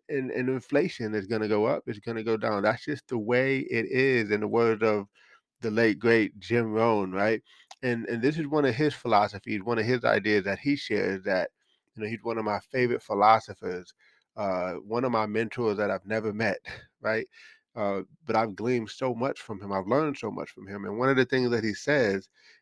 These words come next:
is that profits are better than wages. And that,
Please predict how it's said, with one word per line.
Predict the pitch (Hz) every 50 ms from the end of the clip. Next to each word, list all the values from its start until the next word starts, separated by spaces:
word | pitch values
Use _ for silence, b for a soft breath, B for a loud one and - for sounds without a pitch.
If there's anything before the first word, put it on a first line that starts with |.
| b b
is | - 113 104 92 98
that | 101 95 87 - -
profits | - - - - 87 85 80 - - 90 90 87 - - - -
are | - 101 104 95 _ -
better | 127 143 160 131 107 95 95 98 - -
than | 113 110 104 107 104
wages. | 101 117 143 139 117 98 95 95 92 101
And | 98 98 98 101
that, | 131 143 156 -